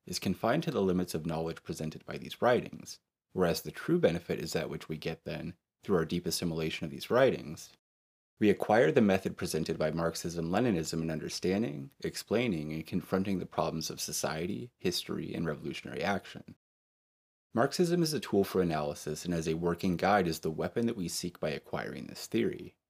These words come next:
On this basis, adherence to Marxism-Leninism will not produce any effect unless such adherence results in using this theory and applying it in understanding actual conditions,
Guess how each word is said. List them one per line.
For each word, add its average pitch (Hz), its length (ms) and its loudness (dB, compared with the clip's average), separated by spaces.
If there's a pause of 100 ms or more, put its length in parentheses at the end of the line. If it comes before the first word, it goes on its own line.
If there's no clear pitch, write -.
(1200)
On 98 120 4
this 151 180 4
basis, - 540 -6
adherence 101 400 2
to 95 80 -4
Marxism-Leninism 85 1000 0
will 80 80 -2
not 92 280 2
produce 156 380 -6
any 98 200 2
effect - 440 -4
unless 80 280 -4
such - 240 -4
adherence 87 420 -2
results 82 480 -4
in 87 80 -4
using 85 380 0
this - 180 -6
theory 101 380 0
and 87 80 -2
applying 117 480 0
it 85 120 2
in 87 140 -4
understanding 82 560 -4
actual 85 400 -4
conditions, - 800 -6